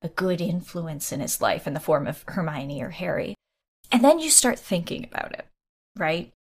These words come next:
And you go down this path of, like, okay, so he's a half-blood, and he has a Muggle last name in Riddle, and he was sorted into Slytherin.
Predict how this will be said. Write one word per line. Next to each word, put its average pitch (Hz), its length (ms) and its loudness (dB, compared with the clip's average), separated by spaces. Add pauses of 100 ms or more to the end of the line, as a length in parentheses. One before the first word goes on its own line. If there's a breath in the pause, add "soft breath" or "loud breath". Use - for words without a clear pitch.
(120)
And 208 580 0 (460)
you 233 180 4
go 254 240 4
down 320 220 2
this 262 200 2
path - 420 -6
of, 180 120 -12
like, - 320 -4 (540)
okay, 165 400 -2
so 190 400 2 (140)
he's 269 300 2
a 285 40 2
half-blood, - 760 -6 (400)
and 196 140 2
he 214 100 0
has 202 640 4
a 175 180 2 (500)
Muggle 175 840 0 (120)
last 156 520 -2
name - 300 -10 (160)
in 185 160 0
Riddle, - 400 -4 (600)
and 196 120 2
he 202 80 2
was 196 120 2
sorted 262 400 6
into 233 160 8
Slytherin. - 800 -2